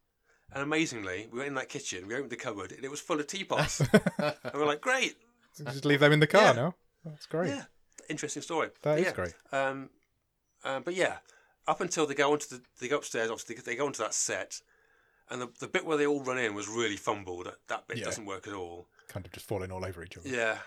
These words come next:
Speaker 1: and again, yeah, 'cause the rest of it's, it's just all on that set, and obviously the set isn't the best. It just kinda goes downhill. You, you get the cheap-looking demon, you, you just get all the rest of it. There's, there's some bits and bobs in there where it's,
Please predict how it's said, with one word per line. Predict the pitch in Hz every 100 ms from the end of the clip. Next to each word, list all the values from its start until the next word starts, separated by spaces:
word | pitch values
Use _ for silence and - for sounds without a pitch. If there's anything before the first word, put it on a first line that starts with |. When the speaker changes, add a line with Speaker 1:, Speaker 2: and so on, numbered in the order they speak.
| - _ -
Speaker 1:
and | 123 127
again, | 151 143
yeah, | 131 113
'cause | -
the | 113
rest | 120 113
of |
it's, | -
it's | -
just | -
all | - 143 107
on |
that | 98 -
set, | - 101
and | 98
obviously | 104 98 101
the | 92
set | - 104 -
isn't | 90 98
the | 98
best. | - 87 - - - _ _ _ -
It | - 110
just | - 120
kinda | - 107
goes | 98 95
downhill. | 101 92 95 95 104
You, | 104 95 95 - 107
you |
get | 117 92
the |
cheap-looking | - 110 - 107 95
demon, | 95 92 92 90
you, | 87 92 -
you | 92
just | 87 -
get | 98
all | 104
the | 95
rest | 95 -
of | 92
it. | -
There's, | -
there's | 170 -
some | 151
bits | 139 127
and | 123
bobs | 117 -
in | 110
there | 104 98
where | 101
it's, | 101